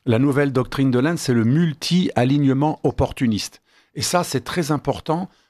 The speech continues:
de comprendre que l'Inde, aujourd'hui, euh, elle est un petit peu, elle est un petit peu le diapason, elle est un petit peu le, le, le, le modèle, par exemple, pour des pays, pour des pays comme les Émirats.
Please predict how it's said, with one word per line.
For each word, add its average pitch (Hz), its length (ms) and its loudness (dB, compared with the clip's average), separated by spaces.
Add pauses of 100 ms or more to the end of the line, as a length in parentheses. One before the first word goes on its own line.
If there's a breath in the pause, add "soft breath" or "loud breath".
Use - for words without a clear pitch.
(120)
de 120 100 -4
comprendre 135 680 0 (120)
que 135 100 2
l'Inde, 143 380 2
aujourd'hui, 127 680 0 (340 loud breath)
euh, 117 140 2 (100)
elle 131 160 2
est 147 80 2
un 139 120 2
petit - 200 -4
peu, 151 280 0 (220 soft breath)
elle 120 140 2
est 123 40 4
un 127 100 2
petit - 160 -6
peu 151 160 0
le 123 120 2
diapason, 123 640 0 (380 soft breath)
elle 113 140 2
est 117 60 4
un 117 100 2
petit 117 200 -2
peu 143 200 2
le, 110 320 2
le, 107 300 2 (140)
le, 110 240 2
le 117 140 2
modèle, 113 460 2
par 90 180 -2
exemple, 95 520 0 (420 loud breath)
pour 95 200 0
des 113 120 0
pays, 117 420 0 (540)
pour 101 160 2
des 107 100 2
pays 113 300 0
comme 101 220 0
les 98 220 2
Émirats. 107 440 0